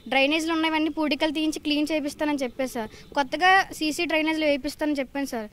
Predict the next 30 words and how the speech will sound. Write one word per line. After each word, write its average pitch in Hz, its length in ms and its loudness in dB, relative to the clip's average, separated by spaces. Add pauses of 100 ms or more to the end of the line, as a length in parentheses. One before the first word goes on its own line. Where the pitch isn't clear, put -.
(320)
ఎల్ఈడీ 294 320 4
బల్బులు 320 560 -2 (120)
వేయిస్తానని 294 500 0
చెప్పాను 269 320 -2
సార్. 240 200 -6
ఇంకా 277 560 -2 (520)
మనకి 285 520 0
పాడైపోయిన 277 580 2
వాటర్ 277 380 2
ట్యాంకులు 311 300 0
రిపేర్ 277 400 2
చేయించి 294 460 2
అవి 285 200 2
మళ్ళగా 294 440 2
మళ్ళీ 302 280 0
కొత్తవి 330 460 -2
పెట్టిస్తానని 294 600 -2
చెప్పాను 269 260 -4
సార్. 285 160 -2
ఇంకా 285 320 -2 (320)
చిన్నపిల్లలు 330 440 0
ఆడుకోవడానికి 311 600 4
ఆట 262 200 0
స్థలం 311 300 0
ఏర్పాటు 277 480 0
చేయడానికి 294 280 0
కృషి 311 160 -2
చేస్తాను 285 460 0
సార్. 226 200 -6 (400)
ఇంకా 294 400 0